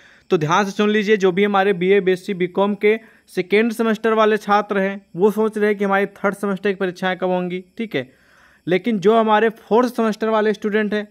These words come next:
अब वो इंतज़ार कर रहे होंगे कि हमारी फिफ्थ सेमेस्टर की परीक्षाएं कब तक होंगी। तो आज की इस वीडियो में प्रूफ के तौर पे आपको दिखाएंगे कि बीए, बीएससी, बीकॉम के दो हज़ार चौबीस और पच्चीस के सेशन की जो परीक्षाएं हैं,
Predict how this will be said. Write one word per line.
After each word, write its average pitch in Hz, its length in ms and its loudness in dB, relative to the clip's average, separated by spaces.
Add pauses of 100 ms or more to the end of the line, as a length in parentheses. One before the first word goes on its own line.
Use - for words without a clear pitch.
अब 185 80 -2
वो 214 140 4
इंतज़ार 202 360 0
कर 202 160 -4
रहे 196 100 0
होंगे 196 160 -4
कि 185 80 -10
हमारी 185 180 -2
फिफ्थ 202 360 -8
सेमेस्टर 190 380 -6
की 180 60 -12
परीक्षाएं 180 380 -8
कब 175 180 -10
तक 175 140 -6
होंगी। 160 260 -6 (380)
तो 208 120 4
आज 190 380 0
की 208 60 -10
इस 196 160 -10
वीडियो 196 200 0
में 208 100 -2
प्रूफ 196 380 0
के 202 60 0
तौर 185 200 -2
पे 180 140 -4
आपको 185 260 0
दिखाएंगे 170 500 -4
कि 196 100 -6
बीए, 175 240 0
बीएससी, 170 360 -4
बीकॉम 156 440 -6
के 208 260 0 (300)
दो 151 80 -2
हज़ार 180 440 2
चौबीस 175 360 0
और 190 240 -4
पच्चीस 196 420 -4
के 202 160 -2
सेशन 190 400 -6
की 196 140 -6
जो 175 120 -4
परीक्षाएं 165 720 -6
हैं, 196 300 -6